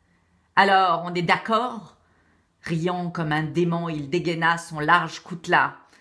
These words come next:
Ah ah ah ! Jim était pétrifié. C'était la fin. Mais un navire apparut au loin. Un sourire éclaira le visage du jeune garçon.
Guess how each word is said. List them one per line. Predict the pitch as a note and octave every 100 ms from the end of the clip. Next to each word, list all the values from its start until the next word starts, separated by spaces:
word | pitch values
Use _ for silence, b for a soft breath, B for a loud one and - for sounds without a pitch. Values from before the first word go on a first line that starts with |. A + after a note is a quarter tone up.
| b b
Ah | A#3 A#3+
ah | A#3+ A3+
ah ! | G#3 F#3+ E3+ D3 B2+ A#2 F2+ - - _ _ _ -
Jim | D3+ D3+ F3 F3+ F#3+ -
était | F3 E3 D#3+
pétrifié. | - - F3+ E3 - D#3 - D3+ C3+ b b b b
C'était | - G#3+ G#3+
la | E3+
fin. | E3 - C#3+ C3+ - _ _ _ _ _ _ _ _ _ _ _
Mais | D3+ D3
un | D3 D#3+
navire | F#3 G3+ G3+ G#3+ G#3
apparut | F3+ E3+ E3 F3 G3 -
au | D#3+
loin. | C#3+ C#3+ D3 D3+ _ _ _ _ _ -
Un | D#3+
sourire | D#3 - F#3+ G3+ A#3 B3 A3+ -
éclaira | F3+ F3 E3+ D#3+ F3+ G#3+
le | G#3+
visage | D3+ C3 - E3 E3 F3 F3
du | -
jeune | B2+ B2+ D3+ D#3+
garçon. | C3+ - - - -